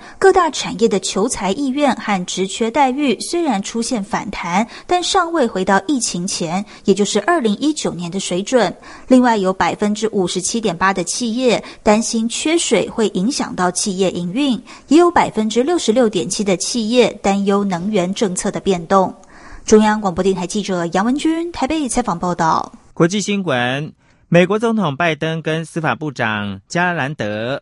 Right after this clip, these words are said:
Speaker 2: 八号宣布打击美国枪支暴力的限制措施。白宫称这是遏制大规模枪击案、社区流血事件以及自杀的第一步。新的措施包含司法部打击自行组装的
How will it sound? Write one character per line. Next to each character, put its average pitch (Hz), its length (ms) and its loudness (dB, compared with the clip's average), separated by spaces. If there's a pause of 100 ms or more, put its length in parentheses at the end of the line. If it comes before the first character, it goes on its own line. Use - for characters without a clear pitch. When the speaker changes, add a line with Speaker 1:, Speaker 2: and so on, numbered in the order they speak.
(120)
Speaker 2:
八 170 120 2
号 165 160 -2
宣 180 240 -6
布 185 300 -2
打 110 260 -2
击 113 540 -6
美 117 320 -2
国 117 380 -2
枪 170 280 -4
支 170 220 -6
暴 175 180 0
力 147 160 -6
的 113 360 -2
限 170 360 -4
制 117 220 -8
措 110 260 -6
施。 165 480 -2 (640)
白 175 180 6
宫 226 200 0
称 214 320 0
这 208 100 0
是 180 380 -2
遏 202 180 -2
制 117 180 -6
大 143 160 0
规 156 140 -4
模 123 300 -2
枪 160 240 -4
击 123 160 -10
案、 143 400 -4 (100)
社 160 220 -2
区 156 400 -4
流 120 200 -2
血 139 160 -6
事 131 200 -8
件 143 320 -2
以 113 100 -6
及 117 300 -6
自 143 240 -4
杀 131 240 -2
的 104 240 -6
第 139 140 -6
一 180 220 -8
步。 175 440 -4 (600)
新 262 220 2
的 247 80 2
措 226 180 0
施 202 520 -2
包 196 200 6
含 123 540 -2
司 - 160 -6
法 160 100 0
部 160 200 -4
打 110 180 -4
击 113 420 -8
自 175 140 -6
行 131 260 -6
组 107 200 -6
装 147 260 -4
的 120 300 -2